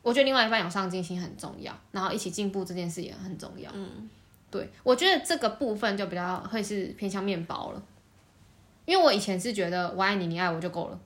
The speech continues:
Speaker 2: 嗯。
Speaker 1: 嗯。但现在发现，诶，好像不是这么一回事。
Speaker 2: 呃，我觉得应该是我啦，我自己的想法，我一开始没有，应该说我学生时期没有觉得我会选择爱情。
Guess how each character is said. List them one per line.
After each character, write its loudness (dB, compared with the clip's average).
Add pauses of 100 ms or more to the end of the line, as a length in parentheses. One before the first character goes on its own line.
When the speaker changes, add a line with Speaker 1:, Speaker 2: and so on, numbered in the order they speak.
Speaker 2:
嗯。 -6 (200)
Speaker 1:
嗯。 -8 (1160)
但 -4
现 -2
在 0
发 -4
现， -4
诶， -2
好 -8
像 -4
不 -8
是 -4
这 2
么 -2
一 -6
回 -10
事。 -12
Speaker 2:
呃， -14 (220)
我 0
觉 -2
得 0
应 -2
该 -4
是 -6 (280)
我 2
啦， 6
我 0
自 -8
己 -2
的 0
想 -6
法， -6 (260)
我 0
一 2
开 2
始 -2
没 0
有， -2
应 -6
该 2
说 2
我 0
学 -2
生 -2
时 -4
期 -4
没 -4
有 -2
觉 -8
得 -10 (460)
我 -4
会 0
选 -6
择 -8
爱 -6
情。 -12